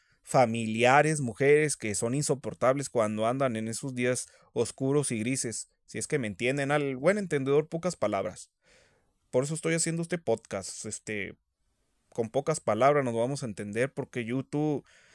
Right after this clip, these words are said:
te sanciona y te bloquea las palabras,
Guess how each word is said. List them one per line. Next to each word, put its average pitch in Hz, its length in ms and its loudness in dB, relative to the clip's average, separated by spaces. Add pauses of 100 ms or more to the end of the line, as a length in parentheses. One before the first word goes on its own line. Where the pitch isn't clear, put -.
(140)
te 131 160 2
sanciona 123 880 2
y 110 580 -6
te 110 760 -2
bloquea 127 380 4
las 143 160 2
palabras, 127 800 4